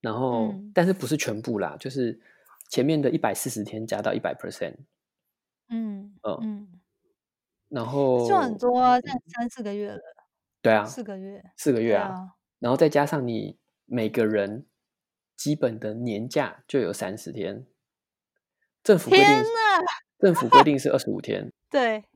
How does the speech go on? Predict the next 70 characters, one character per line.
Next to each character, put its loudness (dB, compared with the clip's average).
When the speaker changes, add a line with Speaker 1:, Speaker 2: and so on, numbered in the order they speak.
Speaker 1:
政 0
府 -6
规 2
定 -2
是 -6
二 -2
十 -8
五 -8
天， -16
然 -4
后 2
我 0
们 -4
公 -4
司 -6
是 -6
多 2
放 -4
五 -6
天 -6
在 -4
Christmas。 -8
Speaker 2:
那 -2
个 -4
是 -12
P -12
T -10
O -4
嘛？ -14
你 -14
是 -12
说 -10
Speaker 1:
对， 2
对， 2
对， 0
Speaker 2:
P -2
T 2
O？ 0
不 -12
是， -10
Speaker 1:
P -
T -
O。 -
Speaker 2:
不 -
是 -
国 -8
定 -16
假 -4
日， -8
就 -10
是 -8
你 -12
个 0
人 -8
可 -4
以 2
请 -8
假 -2
的 0
Speaker 1:
对， -2
对， -12
对。 -4
Speaker 2:
不 -12
知 -8
薪 -10
假。 -12
Speaker 1:
对。 0
Speaker 2:
太 0
扯 -12
了。 -14